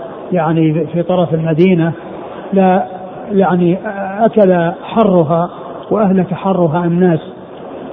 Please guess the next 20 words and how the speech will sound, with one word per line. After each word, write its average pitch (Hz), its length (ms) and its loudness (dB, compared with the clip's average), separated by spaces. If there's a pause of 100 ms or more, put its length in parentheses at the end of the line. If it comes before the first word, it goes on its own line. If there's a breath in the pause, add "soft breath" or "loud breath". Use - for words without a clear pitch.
(320)
يعني 143 680 -4
لأن 165 380 0 (360)
الناس 185 340 2
إذا 156 240 0
صار 175 260 -2 (320)
في 165 100 2
شدة 170 440 2
الحر 170 300 0
وفي 156 260 0
شدة 175 340 0
الشمس 175 400 2 (640)
يعني 160 600 2
يصيب 175 420 4
الناس، 180 380 4
يعني 160 180 -2
بعض 170 180 0
الناس 202 320 4
يهلك 175 300 2 (520)
بسبب 185 440 4
هذا. 170 280 4